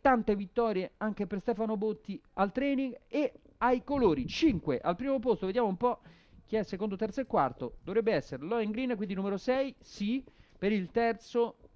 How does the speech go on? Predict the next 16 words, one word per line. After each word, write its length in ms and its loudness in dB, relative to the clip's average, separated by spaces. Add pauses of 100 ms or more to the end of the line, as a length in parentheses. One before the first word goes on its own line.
(260)
se 200 -6
non 120 -2
ho 80 -2
visto 320 -8
male, 240 -2
il 120 -6 (460)
quattro 800 2
di 80 -4
Royal 300 0
Status, 500 0
ma 160 -6
chiaramente 420 -4
c'è 160 -6
una 120 -2
foto 240 -6
stretta 440 -2